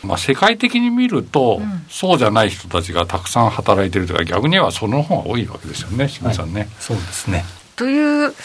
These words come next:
Speaker 2: 清水さんは何をしているんですか？
Speaker 3: <laughs> 私、あの、プロジェクトのマネジメントを主にやってまいりまして、
Speaker 2: うん。
Speaker 3: 要するに人物金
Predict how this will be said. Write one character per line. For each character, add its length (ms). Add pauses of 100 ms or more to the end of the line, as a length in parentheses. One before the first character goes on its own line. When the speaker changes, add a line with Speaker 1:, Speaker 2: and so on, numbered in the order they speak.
(120)
Speaker 2:
清 140
水 220
さ 160
ん 160
は 260 (960)
何 300
を 80
し 100
て 140
い 80
る 160
ん 20
で 80
す 100
か？ 480 (220)
Speaker 3:
<laughs> 320
私、 420
あ 120
の、 400 (560)
プ 120
ロ 120
ジ 140
ェ 60
ク 140
ト 140
の 160
マ 180
ネ 220
ジ 140
メ 160
ン 80
ト 200
を 40
主 200
に 220 (420)
や 120
っ 20
て 180
ま 220
い 60
り 60
ま 200
し 100
て、 220
Speaker 2:
う 100
ん。 80 (460)
Speaker 3:
要 160
す 160
る 80
に 340
人 320
物 440
金 460